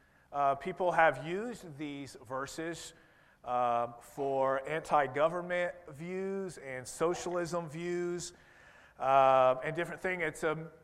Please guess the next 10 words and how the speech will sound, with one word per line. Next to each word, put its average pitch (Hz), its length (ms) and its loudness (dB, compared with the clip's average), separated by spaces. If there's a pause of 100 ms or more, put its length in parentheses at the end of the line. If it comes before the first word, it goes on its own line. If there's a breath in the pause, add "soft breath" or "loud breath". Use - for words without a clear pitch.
(120)
gross 214 400 4
misrepresentation 190 1120 -4
of 160 60 -10
exactly 170 600 -2
what 175 400 -2
Jesus 190 380 -10
was 156 100 -10
trying 156 420 -8
to 143 180 -18
teach. - 440 -18